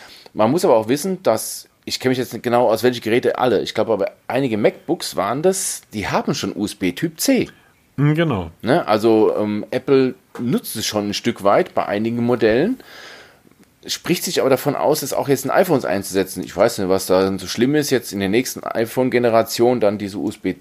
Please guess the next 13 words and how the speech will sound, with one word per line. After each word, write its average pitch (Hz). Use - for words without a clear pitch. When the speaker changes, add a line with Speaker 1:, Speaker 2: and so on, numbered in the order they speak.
Speaker 1:
Typ -
C 151
Stecker 95
einzubauen. 101
Ich 92
denke 117
mal, 110
das 98
wird 110
kein 95
Mensch 101
kratzen, 107
weil 95